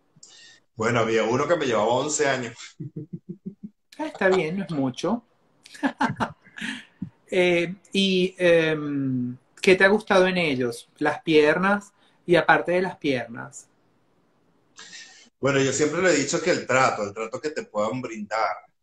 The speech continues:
Speaker 1: este, esa estabilidad emocional, este,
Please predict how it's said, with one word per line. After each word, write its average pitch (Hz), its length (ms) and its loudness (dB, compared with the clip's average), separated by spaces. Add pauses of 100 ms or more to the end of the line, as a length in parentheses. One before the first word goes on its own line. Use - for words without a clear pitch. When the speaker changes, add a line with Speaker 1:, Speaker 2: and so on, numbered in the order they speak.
Speaker 1:
este, 104 880 -4
esa 127 220 -2
estabilidad 110 720 -4
emocional, 104 880 -4 (480)
este, 98 1300 -6